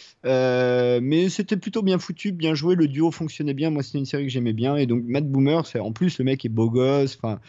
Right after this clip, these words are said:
il a tout pour lui, quoi. Donc, euh, c'est vraiment, je comprends pas pourquoi on le voit pas plus.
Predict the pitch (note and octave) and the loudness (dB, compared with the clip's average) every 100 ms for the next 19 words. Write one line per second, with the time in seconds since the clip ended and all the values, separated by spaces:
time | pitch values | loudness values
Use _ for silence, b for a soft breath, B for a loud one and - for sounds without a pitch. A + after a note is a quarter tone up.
0 | B B2+ B2 A2 C#3+ E3+ G3+ G#3 D3 C3 | B -6 -4 -4 -2 0 2 0 0 0
1 | B2+ B2+ - B2 A#2+ A#2 B2+ D3 F3+ - | 0 -4 -4 -2 -2 -2 -2 0 -2 -2
2 | D3 C3+ C3 D3+ - D#3+ C3 C#3+ C3+ B2 | -4 -4 -2 -4 -4 -14 -10 -6 -4 -2
3 | A#2 C3 - A2 - | -2 -6 -8 -16 -18